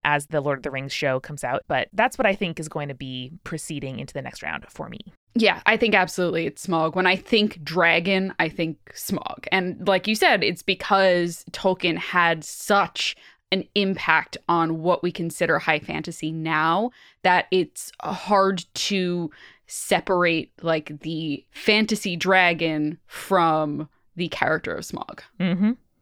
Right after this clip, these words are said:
Speaker 2: All right, Amanda, we're gonna move on next to one that I think that you will have a either fun time with or a hard time with.
Speaker 1: Mm.
Speaker 2: And this is Spyro
Speaker 1: <gasps>
Speaker 2: versus the dragons from Dragon Tales.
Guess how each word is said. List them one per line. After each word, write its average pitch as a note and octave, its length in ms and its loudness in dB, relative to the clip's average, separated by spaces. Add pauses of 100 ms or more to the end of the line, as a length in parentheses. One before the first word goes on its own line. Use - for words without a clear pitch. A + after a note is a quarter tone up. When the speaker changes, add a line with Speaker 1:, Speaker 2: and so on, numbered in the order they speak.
Speaker 2:
All F3 80 4
right, E3 160 2
Amanda, E3+ 260 2
we're F#3 120 2
gonna A3 120 4
move G#3+ 240 4
on G3 340 4
next - 580 -2
to F3 500 2 (300)
one C#4 240 4 (160)
that G#4+ 100 6
I E4+ 80 2
think E4+ 300 2
that B3+ 340 4 (100)
you B3+ 340 0
will F#4 160 2
have D4+ 220 2
a B3+ 280 4
either A3 240 4
fun D#4+ 420 2
time F4+ 300 2
with F4+ 140 2
or A3+ 120 6
a D#3+ 60 6
hard G#3 400 0
time - 320 -6
with. - 260 -8
Speaker 1:
Mm. F3+ 520 -2 (100)
Speaker 2:
And G3+ 200 4
this D4+ 180 2
is F#3+ 420 2 (120)
Spyro B3 920 2 (280)
Speaker 1:
<gasps> C#4+ 720 -10
Speaker 2:
versus G#3 360 2
the G3+ 140 2
dragons C#4 800 4
from G#3 240 2
Dragon F3+ 520 2
Tales. - 600 -12